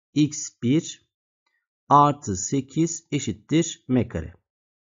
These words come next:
Şimdi biz şuradaki ifadede x birin karesini yalnız bırakırsak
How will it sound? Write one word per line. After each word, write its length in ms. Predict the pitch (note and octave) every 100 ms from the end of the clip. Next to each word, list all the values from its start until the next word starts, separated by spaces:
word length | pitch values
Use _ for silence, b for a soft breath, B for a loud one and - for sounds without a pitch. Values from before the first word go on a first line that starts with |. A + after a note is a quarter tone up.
| b b b b b b b b
Şimdi 400 | - F3 F#3 F3
biz 200 | G3 G3
şuradaki 480 | - G3+ F#3 F#3+ F#3
ifadede 840 | F3 F3+ F3 E3 E3 D#3+ B2 - _ _
x 280 | C#3+ D3 - -
birin 400 | E3 D#3+ E3+ - -
karesini 580 | F3 D#3+ D#3+ - D3
yalnız 380 | A#2 B2+ C#3+ C3+
bırakırsak 640 | C#3 C#3 F#3 - B2 F#2+